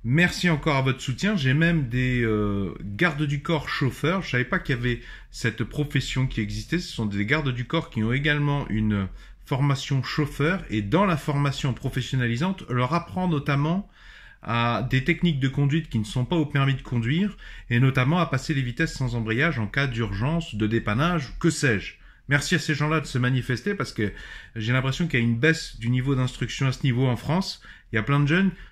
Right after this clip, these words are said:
qui sont pas au courant, on paye, euh, mille deux cents euros le permis de conduire et les gens sont même pas au courant que cette procédure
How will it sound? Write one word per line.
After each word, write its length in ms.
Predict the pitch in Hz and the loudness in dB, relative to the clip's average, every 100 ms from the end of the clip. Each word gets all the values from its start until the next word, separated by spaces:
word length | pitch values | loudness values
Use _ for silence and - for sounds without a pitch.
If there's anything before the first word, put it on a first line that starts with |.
| - | -20
qui 140 | - - | -8 0
sont 160 | 131 | 2
pas 120 | 131 | 4
au 80 | 165 | 2
courant, 480 | 165 131 139 185 202 - | 2 0 0 0 -2 0
on 140 | 131 | 0
paye, 440 | 143 151 139 113 - | 4 2 2 -2 -2
euh, 260 | 107 104 101 | -2 0 2
mille 280 | 147 160 | 2 2
deux 120 | 147 143 | 2 0
cents 240 | - 151 | 2 2
euros 200 | 139 139 | 4 2
le 80 | 135 | 2
permis 240 | 127 127 | 2 0
de 80 | 120 | -2
conduire 420 | 117 117 165 196 - | -2 0 0 0 0
et 80 | 123 | 0
les 120 | 127 | 2
gens 120 | 175 | 0
sont 180 | - 117 | 2 4
même 240 | 151 170 | 6 6
pas 100 | 165 | 4
au 120 | 147 | 2
courant 340 | 139 135 175 190 | 0 -2 0 0
que 300 | - 160 - | 2 2 2
cette 320 | - 139 - | -2 -2 -2
procédure 680 | - 127 131 123 160 170 | -4 -4 -2 0 0 0